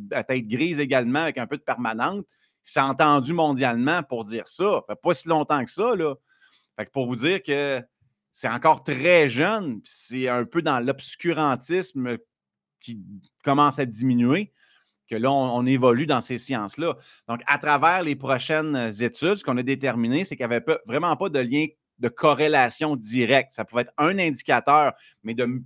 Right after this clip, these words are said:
multiples variables. Fait que ce qui peut vous intéresser là-dedans,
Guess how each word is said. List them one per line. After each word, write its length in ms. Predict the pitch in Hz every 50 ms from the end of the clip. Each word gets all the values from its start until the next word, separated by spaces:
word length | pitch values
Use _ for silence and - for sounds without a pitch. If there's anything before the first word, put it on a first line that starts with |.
| _ -
multiples 600 | 165 175 170 143 - - - 190 196 - 135 131 113
variables. 540 | 120 113 104 101 113 120 131 135 120 101 - _ - - _ -
Fait 60 | 117
que 80 | - -
ce 60 | -
qui 40 | _
peut 100 | - 175
vous 200 | 156 139 131 143
intéresser 600 | 151 151 143 156 151 135 131 127 123 - 180 214
là-dedans, 460 | 214 160 131 123 123 127 139 147